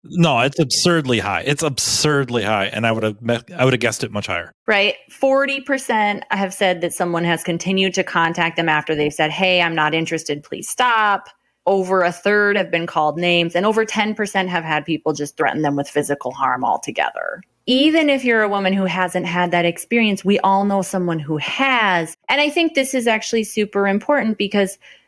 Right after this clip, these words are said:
Speaker 2: sometimes what I hear from men is they find it offensive that they get grouped into the group of men who behave like this, right? And obviously not every guy behaves like this, of course.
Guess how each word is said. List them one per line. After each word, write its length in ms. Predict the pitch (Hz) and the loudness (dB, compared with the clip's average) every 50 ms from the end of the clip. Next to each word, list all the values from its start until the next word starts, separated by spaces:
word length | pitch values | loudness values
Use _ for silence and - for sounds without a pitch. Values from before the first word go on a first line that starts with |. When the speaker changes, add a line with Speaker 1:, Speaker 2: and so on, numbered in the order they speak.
| _ _ | _ _
Speaker 2:
sometimes 760 | - - - 262 240 247 254 262 254 254 254 240 233 226 220 | -10 -4 0 2 2 4 2 2 2 2 4 4 2 2 2
what 120 | 214 208 | 2 2
I 100 | 196 190 | 2 2
hear 320 | 190 180 185 202 190 185 185 | 0 0 0 2 2 2 2
from 340 | 185 - 190 185 180 180 185 | 0 0 -2 0 0 0 2
men 320 | 202 214 214 208 202 190 | 2 2 2 2 2 0
is 220 | - - 180 175 | 0 -2 -2 -2
they 140 | - 180 175 | 0 0 0
find 340 | 165 - - 180 175 175 175 | 0 0 0 0 2 2 2
it 100 | 175 165 | 2 2
offensive 680 | 170 160 - - 165 160 156 156 - - 165 156 139 156 | 0 -2 -2 -2 -2 0 0 -2 -2 -2 -2 -2 0 0
that 180 | 151 147 - | -2 -2 0
they 140 | 151 156 151 | 0 -2 0
get 320 | - - 160 151 - 160 | 0 0 0 0 0 -2
grouped 400 | 151 - 151 156 151 151 _ - | -4 -4 -2 -2 -2 -2 _ 0
into 360 | 175 165 160 160 160 156 - 156 | 2 2 2 2 2 0 0 0
the 140 | 151 151 | 0 0
group 300 | 143 127 151 156 147 - | 0 0 0 0 0 0
of 160 | 151 151 143 151 | 0 -2 0 0
men 180 | 143 143 147 | 0 0 0
who 160 | 139 147 147 | 0 -2 -2
behave 460 | - 139 127 - - 147 107 107 120 - | -2 -2 -2 -2 -2 -4 -4 -4 -4 -6
like 200 | 113 - - - | -6 -8 -6 -4
this, 280 | 95 92 - - - | -4 -6 -4 -4 -2
right? 180 | 143 143 139 - | -2 0 0 0
And 120 | 143 160 - | 0 0 0
obviously 540 | - 226 233 240 233 247 233 233 - 233 220 | 0 0 0 0 0 0 -2 0 0 2 2
not 280 | 202 190 175 170 165 165 | 2 2 2 2 2 0
every 280 | 160 156 156 156 147 | 0 0 0 -2 -2
guy 280 | - 135 127 120 120 127 | 0 0 0 0 0 0
behaves 500 | - 123 127 - - - - - - - | -2 -4 -6 -6 -10 -14 -14 -14 -10 -8
like 180 | - - - - | -8 -8 -6 -6
this, 220 | - 90 - - | -8 -6 -6 -8
of 160 | 131 - - | -10 -12 -10
course. 420 | - - 78 71 - - - - | -6 -2 -2 -2 -2 -4 -8 -12